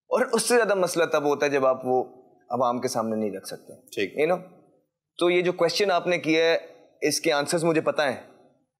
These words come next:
Speaker 1: लेकिन मुझे नहीं लगता है कि वो लोगों को पता लगने चाहिए। अभी एक भरम होता है, वो रहना चाहिए।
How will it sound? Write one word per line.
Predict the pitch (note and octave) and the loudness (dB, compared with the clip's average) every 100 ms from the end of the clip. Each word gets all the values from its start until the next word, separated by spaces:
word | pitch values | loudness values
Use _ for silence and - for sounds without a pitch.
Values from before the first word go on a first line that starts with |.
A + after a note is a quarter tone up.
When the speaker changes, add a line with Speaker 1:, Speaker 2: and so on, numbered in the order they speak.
| - | -6
Speaker 1:
लेकिन | D3+ E3+ | -4 0
मुझे | D#3 D3 D3+ F3+ | 0 0 2 2
नहीं | E3+ | 2
लगता | C#3+ - D3 | 0 0 0
है | C#3 | 0
कि | C#3 | 0
वो | C3 | 2
लोगों | C3 A#2+ A#2 B2+ | 2 2 2 0
को | A#2+ | 0
पता | A2+ A2 G#2 - - - | 0 0 -2 -8 -20 -4
लगने | A#2 A2+ G#2 | -4 -2 -4
चाहिए। | G#2+ G2 G2 | -6 -4 -6
अभी | F2 - _ _ _ _ _ _ - | -6 -14 _ _ _ _ _ _ -4
एक | C#3 B2+ | -4 0
भरम | D3+ D#3+ | 0 2
होता | D3 C3+ | 2 2
है, | C#3 - - | 0 0 -8
वो | B2+ | 0
रहना | C3+ B2 A2+ | 2 2 0
चाहिए। | - G2 F#2+ | -2 -10 -10